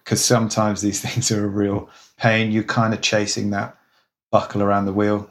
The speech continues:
as you start going into it. It isn't, as Jack said, it isn't as daunting as it may sound. It is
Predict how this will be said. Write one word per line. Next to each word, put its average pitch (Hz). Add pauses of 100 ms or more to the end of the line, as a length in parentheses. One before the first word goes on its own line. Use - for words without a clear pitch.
as 98
you 101
start 98
going 101
into 104
it. 120 (360)
It 135
isn't, 131
as 143
Jack 127
said, 104 (640)
it 190
isn't 127 (760)
as 104
daunting 110 (380)
as 104
it 107
may 101
sound. 127 (880)
It 113
is 113